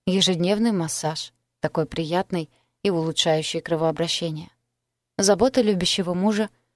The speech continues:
может добавить глубины и новизны вашим отношениям. А супруг, который превратился в официанта, массажиста — Массовика-затейника и повара,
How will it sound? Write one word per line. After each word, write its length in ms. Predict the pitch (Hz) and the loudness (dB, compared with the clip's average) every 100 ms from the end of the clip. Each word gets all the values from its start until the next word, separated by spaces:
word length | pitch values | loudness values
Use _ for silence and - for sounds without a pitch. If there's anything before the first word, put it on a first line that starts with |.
| - | -4
может 340 | 202 190 170 160 | 0 0 0 0
добавить 560 | 170 156 180 202 214 180 | 0 2 2 2 -2 -4
глубины 600 | 170 151 165 170 196 180 | -4 -2 0 0 0 -2
и 20 | |
новизны 460 | 160 160 165 202 | -2 -4 0 0
вашим 360 | 175 160 - 165 | 2 -2 -4 -6
отношениям. 760 | - 165 - 175 165 165 165 _ _ _ _ | -4 -4 0 0 -2 -6 -14 _ _ _ _
А 120 | 208 196 | 0 2
супруг, 560 | 185 - 196 - - - | 0 0 0 0 -10 -6
который 400 | 180 - 175 175 | -4 2 2 2
превратился 720 | 170 165 175 - 185 - 175 | 0 0 0 0 -2 -2 -2
в 60 | 165 | -4
официанта, 720 | - 160 175 165 175 190 190 _ _ | -4 -4 -2 -4 -4 -8 -10 _ _
массажиста — 800 | 190 180 - 180 165 165 - 190 - _ _ - | 0 2 4 4 2 0 -4 -10 -12 _ _ -4
Массовика-затейника 1200 | 175 165 180 175 175 160 165 - 180 190 175 165 | 0 2 2 2 2 2 0 2 0 0 -2 -4
и 60 | 160 | -2
повара, 420 | 180 202 208 | 0 0 0